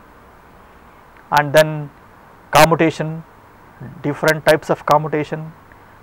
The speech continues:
and listing of commutation, et cetera. So, after studying all these things, you know,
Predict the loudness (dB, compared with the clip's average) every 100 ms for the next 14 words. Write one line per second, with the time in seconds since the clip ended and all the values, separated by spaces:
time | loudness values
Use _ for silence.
0 | -12 -8 -6 -8 -6 -4 -2 -2 0 -2
1 | -2 -6 -8 -8 -8 -8 -8 -14 -16 -20
2 | -20 -20 -20 -20 -20 -20 -20 -20 -20 -20
3 | -20 -20 -20 -20 -20 -20 -20 -20 -6 2
4 | 6 6 4 0 -6 -18 -6 2 2 2
5 | -4 -2 -4 4 4 6 4 2 0 -2
6 | -8 -8 -8 -10 -14